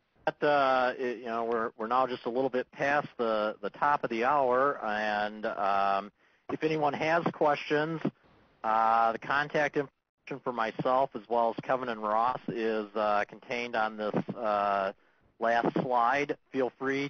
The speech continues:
to contact us, drop us an email, give us a call. Happy to talk with you. Um,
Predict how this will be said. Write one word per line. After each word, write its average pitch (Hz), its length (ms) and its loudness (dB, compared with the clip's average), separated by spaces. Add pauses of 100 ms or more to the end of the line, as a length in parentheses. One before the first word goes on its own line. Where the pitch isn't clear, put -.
to 120 560 -2
contact 131 580 -2
us, 131 180 -2
drop 113 260 0
us - 120 -4
an 117 60 -10
email, 123 320 -2
give 113 140 -6
us 113 120 -8
a - 60 -14
call. 123 360 0 (340)
Happy 107 180 -4
to 98 80 -10
talk 127 320 0
with 151 140 -8
you. 151 260 0 (440)
Um, 104 440 2